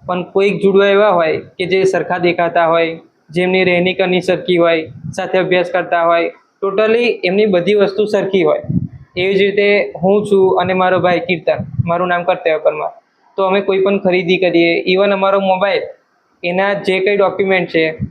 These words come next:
અથવા એ યુઝ કરતો હોય એ વસ્તુ હું પણ યુઝ કરી શકું છું, કારણ કે ફેસ આઈ ડીથી. અને ફેસ આઈ ડી કેવું છે કે લોકો સિક્યુરિટી પર્પઝથી વાપરતા હોય,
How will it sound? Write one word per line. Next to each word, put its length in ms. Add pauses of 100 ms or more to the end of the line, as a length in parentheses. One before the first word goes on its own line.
(140)
અથવા 400
એ 100
યુઝ 360
કરતો 240
હોય 120
એ 140
વસ્તુ 340
હું 180
પણ 120
યુઝ 260
કરી 180
શકું 300
છું, 460
કારણ 340
કે 120
ફેસ 320
આઈ 140
ડીથી. 360 (400)
અને 180
ફેસ 280
આઈ 100
ડી 160
કેવું 240
છે 140
કે 240
લોકો 300
સિક્યુરિટી 460
પર્પઝથી 480
વાપરતા 420
હોય, 140